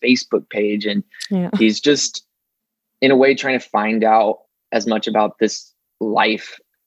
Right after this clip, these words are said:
Speaker 1: that he ended as he can. And, you know, there's nothing he can do. His dad won't let him talk to anybody. And he's trying to find some way to deal with this grief and guilt.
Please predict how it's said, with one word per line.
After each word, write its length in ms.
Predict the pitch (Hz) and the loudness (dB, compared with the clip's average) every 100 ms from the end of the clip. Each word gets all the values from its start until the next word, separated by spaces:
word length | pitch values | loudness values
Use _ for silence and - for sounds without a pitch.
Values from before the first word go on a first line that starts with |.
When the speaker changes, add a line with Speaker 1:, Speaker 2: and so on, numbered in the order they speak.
| _ - | _ 0
Speaker 1:
that 100 | 110 | 2
he 240 | 107 - | 4 4
ended 460 | 113 107 104 87 - _ _ - | 6 6 4 0 -6 _ _ -2
as 180 | 104 - | -2 0
he 100 | - | -2
can. 480 | - 107 95 90 104 _ _ - | 0 0 0 -4 -8 _ _ -2
And, 440 | 110 104 104 104 - _ _ - | 0 2 2 0 -2 _ _ 0
you 60 | |
know, 80 | 117 | 2
there's 160 | 110 113 | 2 2
nothing 460 | 110 113 - 120 | 2 2 2 0
he 100 | 113 | 0
can 160 | 107 107 | 0 2
do. 220 | 107 110 | 4 4
His 120 | 104 | 2
dad 280 | 98 107 113 | 2 2 2
won't 140 | 110 | 2
let 100 | 110 | 2
him 80 | 107 | 0
talk 320 | 104 117 107 | 0 0 0
to 80 | - | -2
anybody. 640 | 110 104 101 104 104 104 101 - - _ _ _ _ _ | 0 0 0 2 4 4 2 -8 -20 _ _ _ _ _
And 120 | 113 | -4
he's 160 | 104 101 | -2 -2
trying 240 | - 110 | -4 -2
to 80 | 104 | -2
find 200 | - 104 | -2 -4
some 240 | - 110 110 | -2 0 4
way 160 | 104 | 4
to 120 | 104 | 4
deal 420 | 98 101 104 104 101 | 0 2 4 6 4
with 180 | 76 | -2
this 220 | - 104 - | -6 -8 -10
grief 640 | - 107 110 107 104 - - | -6 2 4 4 0 -6 -4
and 260 | 104 95 | -2 -2
guilt. 380 | 120 113 107 - | 2 2 2 0